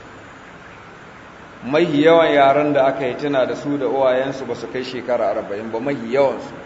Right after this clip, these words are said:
Mahi yawansu 'yan shekara goma sha takwas zuwa shekara ashirin da biyar suna aka rikici da su da uwayensu.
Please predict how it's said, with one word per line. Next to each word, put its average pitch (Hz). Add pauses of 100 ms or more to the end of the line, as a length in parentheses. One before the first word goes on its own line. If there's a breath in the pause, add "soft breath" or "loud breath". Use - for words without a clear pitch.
(1000)
Mahi 143
yawansu 160
'yan 143
shekara 143
goma 139
sha 120
takwas 139 (680)
zuwa 139
shekara 135
ashirin 131
da 127
biyar 117
suna 131
aka 123
rikici 113
da 117
su 123
da 120
uwayensu. 98